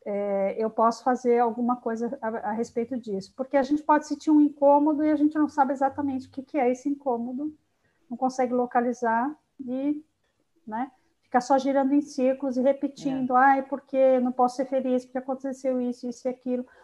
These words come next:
Speaker 1: não consigo", en-, enfim. Mas vamos lá pra mãe prostrada, então. Afinal, a mãe pata não aguenta mais a perseguição ao filhote que ajudou a pôr no mundo.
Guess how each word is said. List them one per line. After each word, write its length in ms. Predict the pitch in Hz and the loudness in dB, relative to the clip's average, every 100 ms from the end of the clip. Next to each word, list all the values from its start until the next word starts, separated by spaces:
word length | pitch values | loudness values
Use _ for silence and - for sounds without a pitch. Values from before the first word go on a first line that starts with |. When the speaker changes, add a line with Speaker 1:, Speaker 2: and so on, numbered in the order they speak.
| - - | -20 0
Speaker 1:
não 260 | 240 294 | 6 6
consigo", 840 | 285 285 277 - 262 247 240 262 254 _ _ _ _ | 6 0 0 -4 -4 -2 -4 -6 -8 _ _ _ _
en-, 200 | 240 233 - | -12 -12 -10
enfim. 420 | 247 240 - - - _ _ _ _ _ _ _ _ _ _ _ _ _ | -6 -6 -8 -16 -16 _ _ _ _ _ _ _ _ _ _ _ _ _
Mas 120 | 220 | 0
vamos 200 | 233 254 | 4 6
lá 140 | 262 262 | 6 6
pra 160 | 277 | 6
mãe 260 | 254 254 262 254 - | 4 4 2 -2 -2
prostrada, 840 | 269 269 - 240 226 214 208 214 - | -2 -2 -2 4 4 4 -2 -6 -6
então. 520 | 226 - - 190 - _ _ _ _ _ _ _ _ _ _ _ _ _ _ _ _ _ _ _ - | -6 -6 -8 -8 -8 _ _ _ _ _ _ _ _ _ _ _ _ _ _ _ _ _ _ _ -6
Afinal, 680 | 254 294 254 269 339 262 - | 0 4 8 8 8 6 4
a 100 | 226 | 2
mãe 180 | 247 262 | 4 2
pata 340 | - 277 302 | 6 6 8
não 180 | 294 285 | 6 8
aguenta 480 | 262 220 262 302 302 | 6 4 4 4 4
mais 380 | 254 247 269 285 | 4 4 4 0
a 40 | |
perseguição 840 | 277 254 - 233 247 - 254 277 269 | 0 0 2 -2 -2 0 2 2 6
ao 160 | 262 | 4
filhote 580 | 262 262 220 226 - - | 4 0 4 4 4 0
que 100 | - | 2
ajudou 400 | 240 254 220 233 | 2 2 4 4
a 60 | 240 | 4
pôr 200 | 254 254 | 4 4
no 120 | 262 | 2
mundo. 320 | 240 190 | 0 -2